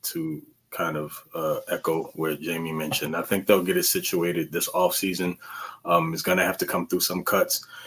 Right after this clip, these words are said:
maybe some more potential restructures on guys. But when you're talking about high-level players, like, essentially, especially when we're talking about offensive coaches,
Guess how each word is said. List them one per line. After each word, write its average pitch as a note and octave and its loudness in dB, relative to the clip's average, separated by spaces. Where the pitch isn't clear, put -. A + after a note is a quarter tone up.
maybe B2 12
some B2 8
more A#2+ 10
potential B2 4
restructures A#2+ 6
on A#2 8
guys. A#2 10
But F#2+ 6
when G2+ 4
you're C3+ 10
talking C3+ 8
about G2 6
high-level G2+ 6
players, G2+ 4
like, F#2 0
essentially, C3 6
especially C3 6
when G2+ 2
we're F#2+ -2
talking G2+ 0
about E2+ -4
offensive F2 0
coaches, - -4